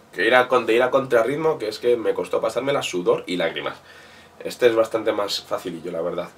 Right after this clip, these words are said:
Estos son juegos de ritmo, de tener ritmo, realmente. O sea, estos y no los de pulsar botoncitos cuando toca, son juegos de ritmo, que aquí también pulsar botoncitos cuando toca, pero con ritmo,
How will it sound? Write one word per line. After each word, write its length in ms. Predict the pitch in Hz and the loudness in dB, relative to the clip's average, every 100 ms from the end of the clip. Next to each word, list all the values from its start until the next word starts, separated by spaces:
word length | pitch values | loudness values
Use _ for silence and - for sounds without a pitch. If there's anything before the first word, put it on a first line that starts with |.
| - - - - - | -20 -20 -20 -20 -10
Estos 240 | 120 139 | -6 -2
son 120 | 156 143 | -2 0
juegos 280 | 147 151 | 4 4
de 100 | 135 | 4
ritmo, 280 | 98 113 90 | 0 0 -2
de 80 | 87 | -6
tener 400 | - 95 120 - | -4 2 2 2
ritmo, 460 | 90 113 120 90 85 - | -4 0 0 -2 -10 -10
realmente. 480 | - 98 95 92 82 - - - - | -2 -2 0 -4 -6 -18 -20 -20 -20
O 60 | |
sea, 160 | - 82 82 - - - - - - - - - - - - - | -18 -16 -18 -20 -20 -20 -20 -20 -20 -18 -18 -20 -18 -18 -10 0
estos 520 | 117 - 85 78 - | 0 2 -2 -2 -4
y 80 | 90 | -4
no 100 | 95 | -2
los 180 | 107 107 | 0 0
de 120 | 92 | 0
pulsar 380 | 92 85 104 101 | -2 -2 0 2
botoncitos 760 | 92 87 82 92 87 85 80 | 0 -2 -8 -8 -4 -2 -2
cuando 320 | - 82 80 | -4 -10 -10
toca, 400 | 90 127 151 147 - - - - - - | -6 -2 0 0 -4 -20 -20 -20 -20 -10
son 420 | - 101 92 87 | -4 -2 -2 -2
juegos 240 | 113 123 | 0 2
de 80 | - | 0
ritmo, 240 | 95 85 | -2 -4
que 100 | 82 | -8
aquí 100 | - | -10
también 240 | 92 101 98 | -4 -2 -2
pulsar 280 | 110 - 104 | -6 -6 -4
botoncitos 440 | 98 95 95 95 | -2 -4 -4 -8
cuando 220 | 90 90 | -6 -4
toca, 240 | 90 90 87 | -4 -6 -4
pero 220 | 90 87 | -4 -2
con 240 | 92 87 | -4 -2
ritmo, 300 | 95 131 80 | -2 -4 -4